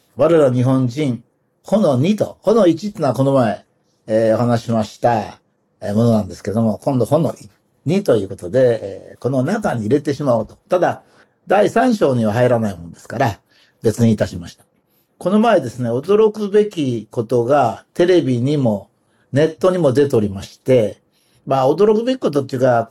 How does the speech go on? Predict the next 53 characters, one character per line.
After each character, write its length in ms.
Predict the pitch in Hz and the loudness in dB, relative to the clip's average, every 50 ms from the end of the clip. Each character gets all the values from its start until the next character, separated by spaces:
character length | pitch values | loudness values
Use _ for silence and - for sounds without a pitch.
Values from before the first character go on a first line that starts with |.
| _ _ | _ _
最 260 | - - - 147 170 | -10 -2 0 0 0
近 200 | 165 185 196 190 | 0 -2 -2 0
で 80 | 202 208 | 2 2
は 100 | 185 143 | 2 2
こ 160 | - - 139 | 0 0 0
う 80 | 147 156 | 0 2
い 60 | 156 | 0
う 100 | 160 151 | -2 -2
学 220 | 123 143 143 139 - | 0 -2 -2 -2 -2
者 160 | - 160 160 | -2 0 0
っ 40 | 147 | 0
て 80 | - | -2
の 60 | 143 | -4
は 80 | 113 110 | -2 2
多 140 | 127 143 151 | 2 2 2
い 40 | 143 | 2
ん 60 | 123 | 0
で 80 | 104 | -4
す 80 | 98 - | -4 -6
け 80 | - 110 | -10 -14
ど、 140 | 82 85 - | -14 -12 -8
「い 60 | 98 | -8
や、 80 | 117 120 | -8 -8
こ 160 | - - 113 | -6 -6 -4
の 100 | 156 175 | -2 -2
人 220 | 202 208 - 139 | -2 -2 -2 -4
学 240 | 104 104 113 117 - | -2 -4 -4 -4 -2
者 160 | - - 214 | -2 -2 0
か 100 | 175 175 | 0 0
な？」 220 | 190 208 220 285 339 | 0 0 0 0 -2
と 140 | - - - _ _ _ _ _ | -8 -16 -20 _ _ _ _ _
思 180 | - 123 147 151 | -2 0 2 4
い 20 | |
ま 100 | 147 143 | 2 2
し 60 | 127 - | 0 0
た 100 | 107 90 | -4 -6
け 80 | 92 | -6
ど 120 | 87 95 104 | -8 -6 -2
ね、 260 | 120 120 104 - - _ _ _ _ _ _ _ _ | 0 0 -2 -2 -8 _ _ _ _ _ _ _ _
こ 200 | - - 170 180 | -2 0 2 4
う 40 | 185 | 4
い 100 | 185 180 | 4 4
う 120 | 180 170 | 4 2
グ 100 | 156 160 | 2 2
ラ 140 | 165 156 131 | 2 2 2
フ 100 | 120 - | 0 -4
が 140 | 98 95 98 | -6 -6 -6
あ 20 | |
り 80 | 101 101 | -6 -6
ま 140 | 98 98 98 | -6 -6 -10
し 80 | - | -10
て 80 | - - | -14 -12
ね、 320 | 87 107 110 98 87 - | -8 -6 -6 -8 -8 -14